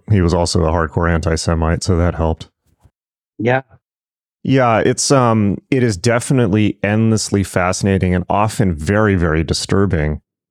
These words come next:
Speaker 1: to look back through history and see where this stuff kind of weaves in and out.
Speaker 2: Yes.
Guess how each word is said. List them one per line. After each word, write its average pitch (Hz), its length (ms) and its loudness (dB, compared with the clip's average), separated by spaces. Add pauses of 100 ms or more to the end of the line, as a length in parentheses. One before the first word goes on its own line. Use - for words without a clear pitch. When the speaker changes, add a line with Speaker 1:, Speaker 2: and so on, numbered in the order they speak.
(220)
Speaker 1:
to 113 100 0
look 95 260 -2
back 90 240 -2
through 90 160 0
history 82 720 0 (220)
and 80 500 0
see 80 580 0 (680)
where 82 300 0
this 78 180 -2
stuff 87 260 -2
kind 87 180 0
of 76 80 -2
weaves 82 280 0
in 82 160 0
and 76 120 -2
out. 71 320 -4 (680)
Speaker 2:
Yes. 131 440 -2